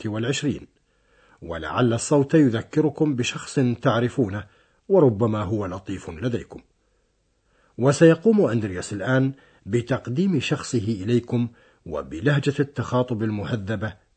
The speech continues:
سيد، هير، وبعدها بذكر اسمه الأول واسم عائلته.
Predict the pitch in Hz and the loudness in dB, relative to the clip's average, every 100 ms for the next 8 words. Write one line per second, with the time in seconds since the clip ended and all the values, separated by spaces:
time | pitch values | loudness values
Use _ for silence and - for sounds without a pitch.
0 | _ - 135 110 90 127 131 _ _ _ | _ -4 0 0 -2 -4 -6 _ _ _
1 | _ - 117 95 110 151 160 _ _ _ | _ -6 -4 -2 -2 -4 -4 _ _ _
2 | _ _ _ _ - 67 82 120 135 127 | _ _ _ _ -10 -8 0 2 4 4
3 | 120 120 117 - _ _ _ 135 - 139 | 2 2 0 -6 _ _ _ -14 -14 -6
4 | 131 - 123 - 113 95 101 101 104 104 | -4 0 0 0 -4 -2 -4 -4 -4 -4
5 | 101 110 _ _ _ _ _ 90 90 - | -6 -8 _ _ _ _ _ -8 -8 -8
6 | 87 78 98 139 127 - - | -10 -8 -8 -6 -8 -10 -16